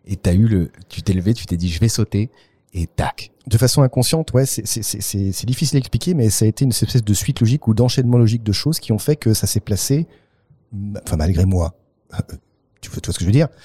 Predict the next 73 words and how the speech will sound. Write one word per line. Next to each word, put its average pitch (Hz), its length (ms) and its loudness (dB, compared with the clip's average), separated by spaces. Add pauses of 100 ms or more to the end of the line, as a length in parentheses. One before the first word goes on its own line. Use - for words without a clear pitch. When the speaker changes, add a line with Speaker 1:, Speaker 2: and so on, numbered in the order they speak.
(240)
Speaker 2:
Ça - 160 -2
s'est - 160 0
placé, 131 340 0
en 143 60 2
fait, - 300 -2
au 107 100 4
bon 101 240 2
moment. 101 400 0
Il - 40 -12
y - 20 -10
a - 20 -2
une 98 60 0
espèce 113 320 0
de 95 100 -2
timing 120 680 4
qui - 160 -10
a 85 60 -4
fait 131 220 -6
que, - 160 -8
euh, 98 480 -4 (640)
bah, - 100 -8
je 76 100 -4
l'ai - 60 -4
fait, - 240 -6
et - 60 -4
puis - 160 -6
depuis, 87 360 -2
bah, - 240 -10 (320)
<laughs> - 300 -8
c'est - 140 -12
la - 60 -8
folie, 101 240 -2
quoi. - 200 -4
Speaker 1:
Euh, 69 160 -2
là, 71 120 -2
ça - 120 -2
y - 40 -6
est. - 140 -12
Maintenant, 104 440 0 (260)
il 196 100 -4
y - 40 2
a, - 20 4
il 117 100 0
y 120 40 6
a 113 80 4
un 107 80 -2
avant, 104 260 2
un 90 80 -2
après, 82 220 -6
quoi. - 240 -8
Speaker 2:
Ah 92 80 -2
ouais. 95 160 0
Speaker 1:
Ce - 80 -8
que 117 80 0
tu 127 120 0
me 117 60 4
disais, 107 220 2
voilà, 110 200 4
c'est, 78 140 -6
c'est 80 220 -4
que 82 100 -12
vraiment, 92 380 2
il - 20 4
y 104 40 2
a - 20 0
un - 20 0
Speaker 2:
Exactement. 85 220 0
Speaker 1:
avant 92 240 0
et 78 60 -2
un 71 100 -8
après, - 180 -6
Speaker 2:
Oui, 101 140 4
Speaker 1:
quoi. - 80 -6